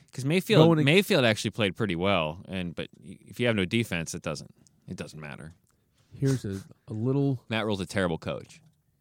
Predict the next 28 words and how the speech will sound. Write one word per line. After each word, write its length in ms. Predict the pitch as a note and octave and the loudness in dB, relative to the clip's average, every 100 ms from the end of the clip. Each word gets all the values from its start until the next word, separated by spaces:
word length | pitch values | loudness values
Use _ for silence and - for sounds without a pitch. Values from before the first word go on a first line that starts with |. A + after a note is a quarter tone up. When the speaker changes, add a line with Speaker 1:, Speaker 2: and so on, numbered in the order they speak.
| _ | _
Speaker 2:
just 300 | C#3 B2+ - | -10 -10 -10
a 40 | |
little 560 | G2 G#2 E3+ G3+ G#3 G#3 | -12 -6 -4 -2 -2 -4
peek 320 | - G#3 G3+ | -8 -10 -6
into, 880 | F3 E3 D#3 - D#3 C#3 C#3 C3 B2+ - _ _ _ _ _ _ _ _ _ _ _ _ _ _ _ _ _ _ _ _ _ _ | -4 -4 -6 -8 -4 0 0 0 -2 -8 _ _ _ _ _ _ _ _ _ _ _ _ _ _ _ _ _ _ _ _ _ _
just 200 | D#3 C#3 | -8 -6
a 40 | A#2 | -6
little 360 | A#2 D#3+ F3+ | -4 0 0
peek 300 | E3 F#3 D#3+ | -2 -4 -2
into 360 | E3+ D3 - C#3+ | -2 -2 0 0
the 120 | B2 | 0
fantasy, 720 | - D3+ C#3 C3+ C3 A#2+ A2+ - _ _ _ - | 0 0 0 0 2 2 0 -4 _ _ _ -8
the 80 | |
daily 400 | G#2+ C3+ C#3 A#2+ | 0 2 4 2
bit, 260 | G2 G#2+ G2 - | 0 -2 -4 -8
and 140 | G2 | -8
this 140 | G#2 | -6
one's 200 | B2 G#2+ | -6 -6
my 140 | A2+ G#2+ | -4 -4
gift 200 | A2 - | -6 -4
to 60 | A#2+ | -2
you. 280 | C#3 A2 F#2+ _ - - - - - _ - - _ - | 0 0 -2 _ -20 -20 -20 -20 -20 _ -20 -20 _ -4
Speaker 1:
Oh, 280 | G3+ D#3 | -2 -2
yeah. 640 | D3 G3+ B3+ - - - - | -2 0 2 2 0 -2 -4
Speaker 2:
Saquon 520 | - F3 E3+ F3 D#3+ | 2 4 4 4 4
Barkley 360 | E3+ G3+ - C#3+ | 6 4 4 2
got 220 | C#3 E3+ | 2 2
huge. 480 | G#3+ G3+ G3 - | 4 4 4 -2